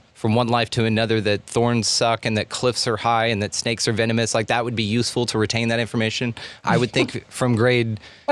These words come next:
Speaker 1: you know, two to five, if you get to relearn math in between there every single time, then it might slow things down a bit. It might be a little inefficient. So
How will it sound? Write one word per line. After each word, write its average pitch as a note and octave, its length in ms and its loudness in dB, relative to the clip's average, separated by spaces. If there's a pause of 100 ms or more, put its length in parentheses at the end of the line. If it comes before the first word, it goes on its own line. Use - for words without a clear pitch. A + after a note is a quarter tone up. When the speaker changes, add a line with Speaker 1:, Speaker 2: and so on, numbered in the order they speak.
Speaker 1:
you C#3 80 2
know, A2+ 160 6
two C#3+ 380 2
to C3 80 4
five, C3 480 2
if G#2+ 100 -4
you A#2+ 60 2
get B2 80 2
to A#2 80 2
relearn A#2 360 2
math A2 360 0
in A2 80 2
between D3+ 340 0
there G#2 200 2
every A2 180 0
single G#2 260 0
time, C3 380 0
then G#2+ 160 2
it G2+ 60 -2
might G2+ 300 -4
slow G2+ 240 2
things A2 280 0
down C#3+ 200 2
a B2 40 0
bit. F2+ 260 -2
It G2+ 60 -4
might G2+ 160 0
be A2 100 0
a G#2+ 60 0
little A2 180 2
inefficient. A2+ 560 -2
So C3 320 2